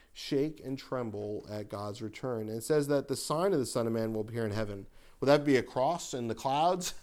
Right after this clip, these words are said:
<laughs> Maybe. I think maybe it's more like he said the sign of Jonah, you know, or the sign of, uh, the, the end days will be like the days of Noah. It says that this is the sign. The Son of Man is going to appear in heaven. This is the sign that the end is,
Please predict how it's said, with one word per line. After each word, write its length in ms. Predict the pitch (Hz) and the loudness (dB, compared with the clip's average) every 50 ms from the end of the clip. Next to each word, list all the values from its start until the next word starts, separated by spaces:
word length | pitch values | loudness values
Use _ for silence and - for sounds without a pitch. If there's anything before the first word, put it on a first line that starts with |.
| - 196 - - - | 4 4 4 2 -2
<laughs> 360 | - 220 220 214 180 151 - | -12 -12 -10 -10 -12 -10 -6
Maybe. 520 | - 113 120 143 147 120 110 113 117 - - - _ - - - - - | -2 0 0 0 0 0 -2 -6 -6 -8 -14 -20 _ -20 -20 -20 -10 -4
I 100 | 120 139 | 0 2
think 160 | 170 170 156 | 2 2 4
maybe 300 | 139 143 143 143 147 147 | 4 4 4 6 4 4
it's 180 | 139 143 - | 2 2 0
more 160 | 147 143 139 131 | 0 2 2 2
like 140 | 120 110 | 0 -2
he 180 | - - 143 139 | -2 -2 -4 -2
said 300 | - - 143 131 123 123 | 0 0 0 0 0 0
the 80 | 117 - | -4 -6
sign 360 | - 135 127 131 131 131 120 | -4 -4 -2 -2 -2 -2 -4
of 140 | 113 107 104 | -4 -6 -6
Jonah, 380 | 117 127 147 151 127 98 - - - - | -4 -2 -2 -2 -2 -4 -8 -14 -14 -8
you 100 | 117 113 | -6 -4
know, 340 | 110 107 104 104 104 101 67 | -4 -4 -4 -6 -8 -10 -10
or 160 | 85 110 110 | -8 -8 -6
the 80 | 110 107 | -8 -8
sign 380 | - 127 120 120 123 117 117 | -8 -6 -6 -6 -6 -4 -6
of, 180 | 113 110 - - - - - - - - | -6 -8 -8 -14 -20 -20 -20 -20 -12 -8
uh, 140 | 104 107 110 143 | -6 -6 -6 -6
the, 200 | 113 104 104 80 | -8 -10 -10 -6
the 100 | 110 117 | -4 -4
end 120 | 123 127 127 | -2 0 0
days 200 | 123 127 117 120 | 0 0 -2 -2
will 40 | |
be 80 | 117 117 | -2 -2
like 140 | 113 110 - | -2 -2 -6
the 60 | 113 | -6
days 280 | 110 117 117 117 110 113 | -4 -2 -2 -2 -2 -4
of 80 | 104 | -4
Noah. 320 | 107 120 147 156 127 104 101 | 0 0 2 2 2 2 0
It 60 | 98 | 0
says 200 | - 120 113 113 | -2 -2 -2 0
that 180 | 120 120 120 - - - - 117 | -2 -2 -4 -4 -12 -18 -8 -2
this 220 | 143 170 170 - | -2 0 0 0
is 100 | 233 190 | -4 -2
the 100 | 185 175 | -2 -2
sign. 460 | 156 - 190 220 220 131 104 98 92 - - - _ - - - - | 0 0 0 2 2 0 -2 -4 -8 -14 -18 -20 _ -20 -20 -20 -20
The 80 | - - | -14 -6
Son 220 | - - 156 156 | 0 0 2 2
of 40 | 156 | 2
Man 200 | 156 156 156 151 | 2 2 2 2
is 140 | 147 135 127 | 0 -2 -2
going 200 | - 143 135 135 | -2 -2 -2 0
to 60 | 123 | -2
appear 260 | 117 - 156 147 139 | -4 -4 -4 -4 -2
in 60 | 135 135 | -2 -2
heaven. 260 | 147 147 123 110 113 | -2 -2 -2 -2 -6
This 160 | 131 - - | -6 -8 -8
is 140 | 220 196 185 | -8 -8 -8
the 80 | 170 | -8
sign 280 | - - 156 135 123 117 | -6 -4 -2 -2 -2 -2
that 260 | 110 104 104 - - - | -4 -6 -8 -8 -8 -6
the 140 | 110 110 | -6 -4
end 200 | 110 117 131 131 | -4 -4 -4 -2
is, 220 | 127 127 120 - | -2 -2 -4 -4